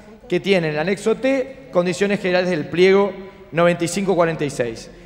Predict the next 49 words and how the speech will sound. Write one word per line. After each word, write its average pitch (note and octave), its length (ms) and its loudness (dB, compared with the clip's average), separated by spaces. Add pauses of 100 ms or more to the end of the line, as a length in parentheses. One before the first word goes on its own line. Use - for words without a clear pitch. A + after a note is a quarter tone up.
(220)
vinculándose A#3 1000 0 (680)
a F3 120 4
la F#3+ 160 4
tasación G3+ 380 0
oficial, G3+ 680 0
que D#3+ 100 -2
es E3 40 -2
la E3+ 100 2
Comisión D#3 320 -2
de F3+ 60 2
Avalúo E3+ 260 6
Municipal, D#3+ 960 0
que C#3 120 -4
no F3 100 2
fue F3 160 -2
creada E3 200 2
en D#3+ 40 -4
nuestra C#3 200 -4
gestión, B2+ 340 -6
en C#3 80 -14
primer C3+ 280 -6
lugar, B2+ 280 -8 (840)
el G3 160 2
valor A#3+ 280 10
total B3+ 340 4
de A#3+ 80 10
terreno G3+ 540 2 (200)
y G#3+ 100 -2
su B3+ 180 -4
financiación A3+ 800 -2
en F3+ 120 -2
el E3+ 60 -6
proyecto E3 340 -2
de E3+ 80 0
ordenanza F3+ 340 -2
que C#3+ 100 -4
fue F3 440 0
el D3 120 -2
que D#3 100 -4
llegó, D#3+ 260 -4
que E3+ 80 -6
es E3 60 -2
el D3+ 120 -4
nueve F3+ 220 -2
sesenta D3+ 260 -8
y D3 40 -6
cuatro E3+ 460 -2 (640)
barra D#3+ 280 6
diecisiete. B2 680 -6